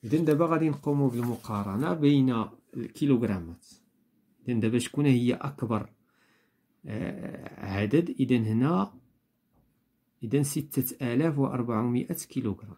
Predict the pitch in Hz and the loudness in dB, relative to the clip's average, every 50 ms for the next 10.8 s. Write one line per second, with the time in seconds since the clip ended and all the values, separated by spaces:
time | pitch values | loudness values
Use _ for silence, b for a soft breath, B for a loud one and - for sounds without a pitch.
0 | _ - - 104 107 101 98 107 110 117 113 110 113 131 156 151 139 135 139 131 | _ -14 -10 -8 -6 -4 -4 -2 -2 0 0 0 0 -2 -4 -4 -2 -2 -2 -2
1 | 147 156 135 127 - - - - - - 98 - - - - - _ _ _ _ | -2 -2 -4 -4 -8 -10 -12 -12 -12 -12 -12 -12 -14 -18 -20 -20 _ _ _ _
2 | _ _ _ _ _ _ _ _ _ _ B B B B B B B B B _ | _ _ _ _ _ _ _ _ _ _ B B B B B B B B B _
3 | _ _ - 90 85 85 98 98 92 120 135 165 202 - _ _ - 120 - - | _ _ -10 -8 -6 -4 -4 -2 0 2 2 0 0 -4 _ _ -12 -10 -10 -10
4 | 110 - - 101 95 87 - - 127 127 139 143 143 156 151 151 151 139 - - | -12 -12 -10 -10 -10 -10 -8 -4 2 2 2 4 4 2 2 2 0 0 -2 -2
5 | 139 143 127 127 117 127 110 - - - - 110 113 117 107 127 160 180 202 - | -2 -2 0 0 -2 -2 -4 -6 -8 -8 -6 -6 -4 -4 -2 -2 -2 -2 -4 -6
6 | - - 110 120 127 131 123 120 151 180 143 - 143 123 117 117 107 104 101 92 | -6 -6 -6 -4 -4 -2 -2 -2 -2 -2 -2 -2 -2 -2 0 0 0 0 -2 -2
7 | 85 - 95 92 104 156 160 - - - 107 98 98 95 87 87 87 80 87 98 | -6 -8 -8 -6 -4 -4 -4 -4 -4 -4 -4 -4 -4 -4 -4 -6 -8 -10 -10 -10
8 | 98 107 104 - 110 104 - - - 113 101 - - - - 104 - - - 185 | -10 -8 -6 -6 -6 -6 -6 -6 -8 -8 -8 -10 -12 -10 -10 -10 -6 -4 -2 -2
9 | 156 139 123 117 113 107 - - - 123 135 143 120 101 107 117 123 117 - - | -2 -2 -2 -2 -2 -4 -6 -8 -6 -4 -2 -2 -2 0 0 -2 -2 -2 -4 -8
10 | - - 160 139 - - 135 120 110 107 - 95 90 87 - | -6 -6 -6 -6 -6 -4 -4 -4 -4 -6 -8 -10 -10 -10 -12